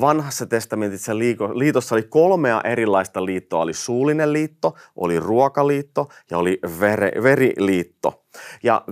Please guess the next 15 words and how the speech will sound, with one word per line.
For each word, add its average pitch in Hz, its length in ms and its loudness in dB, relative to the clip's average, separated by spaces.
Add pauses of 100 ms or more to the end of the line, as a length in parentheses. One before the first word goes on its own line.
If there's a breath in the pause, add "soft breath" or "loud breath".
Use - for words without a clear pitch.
viime 226 400 2
jaksossa 143 560 0
me 123 100 0
käytiin 147 440 0
läpi 143 260 0
siitä, 151 380 0
miten 117 420 0 (580 loud breath)
liitto 196 520 2
Abrahamin 127 840 2
kanssa 113 540 0 (240 loud breath)
on 117 280 2
Israelin 107 640 0
perusta. 95 500 0
Ja 92 60 -2
tämä 147 280 0